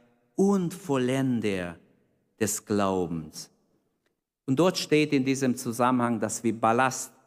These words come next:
abwerfen, die Sünde absagen oder die Sünde ablegen und konzentriert, mit Geduld dem Ziel entgegengehen. Das hört sich ja nach Hochleistung an, oder?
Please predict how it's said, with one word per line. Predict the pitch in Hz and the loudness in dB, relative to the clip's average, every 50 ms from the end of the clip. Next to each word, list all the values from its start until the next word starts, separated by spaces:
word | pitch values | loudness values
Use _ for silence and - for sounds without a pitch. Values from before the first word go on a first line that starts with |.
| _ _ _ | _ _ _
abwerfen, | - 123 131 - - 135 127 123 123 123 120 120 - 123 120 113 113 107 - - _ _ _ _ _ _ _ _ - | -2 -2 -2 -2 -4 -4 -2 0 0 0 0 -2 -4 -2 -2 -2 -4 -6 -8 -16 _ _ _ _ _ _ _ _ 0
die | - 120 | 2 2
Sünde | 117 110 117 135 143 147 143 143 131 131 127 - | 2 4 2 4 4 4 4 4 2 2 0 2
absagen | 117 120 117 - - - - 120 113 110 113 110 113 117 110 110 | 0 -2 -2 -2 -6 -4 -2 0 2 2 0 0 -2 -4 -2 -2
oder | 107 98 101 95 | -2 -4 -4 -4
die | 101 107 | -4 -6
Sünde | 101 - 127 127 123 120 117 - | -6 -4 -2 -2 0 0 0 0
ablegen | 113 120 - - 117 110 110 110 107 104 104 110 104 101 101 98 - _ _ _ _ _ - | 0 -2 -2 -2 -4 -2 -2 -2 -2 -2 -2 -2 -2 -2 -2 -4 -8 _ _ _ _ _ 0
und | 127 127 120 123 - - | 2 2 0 0 -4 -12
konzentriert, | - 165 180 180 165 - - 139 139 131 123 120 - 123 120 135 147 139 127 117 107 - 139 | -8 -6 -4 -4 -4 -4 -4 -2 0 -2 -2 -4 -6 -8 -6 -2 -2 0 -2 -2 -4 -2 -2
mit | 143 143 143 - | -2 -2 -2 -2
Geduld | - 143 131 120 117 - 147 156 151 139 123 107 98 90 - - - _ _ _ - - | -2 -2 -2 -2 -2 -2 0 2 2 2 2 0 -2 -4 -8 -20 -20 _ _ _ -2 0
dem | 131 120 113 - | 2 2 0 -2
Ziel | - - - 147 143 143 139 135 135 139 | -4 -6 0 2 4 4 4 2 0 -2
entgegengehen. | 139 127 120 - - - 123 117 113 110 104 90 107 95 92 82 82 92 90 85 78 76 - - _ _ _ _ _ _ _ _ _ _ _ - | -2 -2 -2 -4 -2 0 0 2 2 2 0 0 -2 -2 -2 -2 -4 -4 -4 -4 -6 -8 -10 -14 _ _ _ _ _ _ _ _ _ _ _ 0
Das | - 170 - 226 | 0 2 4 6
hört | 254 269 269 | 4 4 4
sich | - 214 202 - | 2 -2 0 2
ja | 202 190 180 | 2 2 4
nach | 175 165 151 - - | 2 0 0 4 6
Hochleistung | 202 208 190 - - 113 107 101 98 - - 113 101 101 | 6 6 6 4 0 0 0 0 -2 -4 -6 -4 -2 -2
an, | 98 95 95 | -2 -2 -2
oder? | 101 101 92 90 85 78 78 | -2 -4 -4 -4 -6 -8 -8